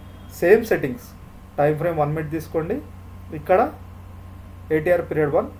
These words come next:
ఏటీఆర్ multiplier one, వన్ మినిట్ టైమ్ ఫ్రేమ్. So, ఇది ఫ్రెండ్స్ ఒక బెస్ట్ స్ట్రాటజీ మీ ముందుకు తీసుకొచ్చాను. నెక్స్ట్ ఇంకొక బెస్ట్ స్ట్రాటజీతో మీ ముందుకు కలుస్తాను. And also ఫ్రెండ్స్ కింద వీడియో డిస్క్రిప్షన్లో, ఇక్కడ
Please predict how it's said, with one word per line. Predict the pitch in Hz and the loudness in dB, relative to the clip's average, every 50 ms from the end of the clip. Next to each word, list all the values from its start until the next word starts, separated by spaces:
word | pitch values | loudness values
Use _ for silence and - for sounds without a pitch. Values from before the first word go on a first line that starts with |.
| - - - - - - - - 147 | -16 -16 -16 -16 -16 -12 -4 -2 0
ఏటీఆర్ | 139 143 139 135 131 127 | 2 2 2 2 2 -2
multiplier | 120 117 - - - 127 135 - - - 131 127 | -4 -4 -8 -8 -4 -2 -2 -2 -2 -4 -4 -4
one, | 120 113 107 - - - - - - - - - 147 | -4 -4 -6 -10 -14 -16 -16 -16 -16 -16 -14 -8 -6
వన్ | 143 143 139 | -4 -4 -4
మినిట్ | 139 175 214 208 - 143 | -4 -4 -4 -2 -2 -2
టైమ్ | 127 117 110 - | -2 -2 -4 -8
ఫ్రేమ్. | 123 123 - - - - - - - - - - - - - - - - - - - - - - - - - - - - - - - - - - - - - - - - - - - - - - - - - | -12 -12 -12 -14 -16 -16 -16 -16 -16 -16 -16 -16 -16 -16 -16 -16 -16 -16 -16 -16 -16 -16 -16 -16 -16 -16 -16 -16 -16 -16 -16 -16 -16 -16 -16 -16 -16 -16 -16 -16 -16 -16 -16 -16 -16 -16 -16 -16 -16 -12 -2
So, | - 170 180 | 4 4 4
ఇది | 196 202 | 4 4
ఫ్రెండ్స్ | - 214 208 214 - 160 | 2 0 0 0 -2 -2
ఒక | - 147 131 | -2 0 0
బెస్ట్ | 143 139 143 - 185 156 | 0 -2 -2 -4 -8 -8
స్ట్రాటజీ | - - 160 147 147 143 175 220 - - - - - - | -2 0 2 2 2 0 -4 -4 -6 -10 -18 -18 -14 -12
మీ | 139 131 135 | -10 -8 -8
ముందుకు | 139 139 147 143 - | -8 -8 -8 -8 -8
తీసుకొచ్చాను. | 139 127 - - 135 - 151 147 175 220 220 147 | -8 -8 -8 -10 -8 -4 -4 -4 -4 -4 -4 -6
నెక్స్ట్ | 143 147 - 151 | -6 -6 -8 -10
ఇంకొక | 139 127 139 123 120 113 | -8 -8 -6 -8 -6 -6
బెస్ట్ | 123 120 - - 120 - | -8 -8 -8 -14 -14 -6
స్ట్రాటజీతో | - 127 123 123 120 175 233 254 - - - - - - - - 123 123 123 - - | -4 -4 -4 -2 -4 -6 -8 -8 -12 -18 -18 -18 -18 -16 -8 -4 -4 -4 -4 -6 -10
మీ | - 127 123 | -8 -6 -6
ముందుకు | 123 120 120 113 - 131 | -6 -6 -8 -10 -8 -8
కలుస్తాను. | 123 117 - - 151 190 226 - - - - - - - - | -8 -8 -8 -8 -8 -8 -8 -12 -12 -18 -18 -18 -16 -10 -8
And | 131 135 131 | -2 2 2
also | 147 147 - 190 180 | 2 4 2 -2 0
ఫ్రెండ్స్ | 208 220 226 - - - - - - - - - - - - - | 0 -2 -2 -2 -8 -14 -16 -16 -14 -14 -14 -14 -14 -12 -8 -6
కింద | 180 175 208 226 214 190 | -4 2 4 4 6 6
వీడియో | 190 190 196 190 180 | 6 6 6 4 4
డిస్క్రిప్షన్లో, | - - - 165 147 - - 165 151 156 190 254 - - - - - - - - - - - - - - - - - - - - - - - - - - | 0 -4 -8 -8 -8 -2 -2 0 0 0 -2 -2 -4 -8 -14 -16 -16 -16 -16 -16 -16 -16 -16 -16 -16 -16 -16 -16 -16 -16 -16 -16 -16 -16 -16 -16 -16 -10
ఇక్కడ | - - 151 | -2 2 2